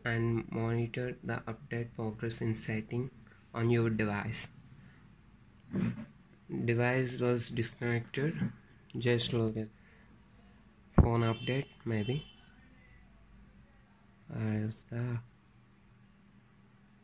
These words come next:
yes, it's downloading. It's preparing to install. Already six percent done.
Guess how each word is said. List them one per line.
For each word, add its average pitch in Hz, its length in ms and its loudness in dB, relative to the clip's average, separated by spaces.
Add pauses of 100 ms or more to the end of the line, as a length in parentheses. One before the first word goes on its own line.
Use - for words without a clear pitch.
(840)
yes, 120 340 0 (920)
it's 127 180 -4
downloading. 110 640 2 (460)
It's 113 260 -4
preparing 127 640 0 (100)
to 120 400 4
install. 113 560 2 (840)
Already 113 320 2
six 120 280 -4
percent 113 500 2
done. 131 240 2